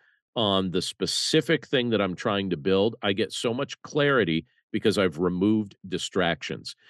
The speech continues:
So for me, that's probably, I, I would say that's the main benefit that I get from personally attending live events. I get to,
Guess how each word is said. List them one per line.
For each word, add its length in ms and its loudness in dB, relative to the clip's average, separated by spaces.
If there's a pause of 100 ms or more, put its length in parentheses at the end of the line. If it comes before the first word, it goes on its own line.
(140)
So 180 4
for 160 2
me, 300 6
that's 280 2
probably, 1000 0 (560)
I, 200 0 (120)
I 140 2
would 160 0
say 220 2
that's 280 0
the 140 -2
main 540 0
benefit 480 -2
that 100 0
I 140 2
get 260 -2
from 180 -6
personally 640 -2
attending 680 -2 (300)
live 420 2
events. 500 -2 (380)
I 80 2
get 340 2
to, 160 -2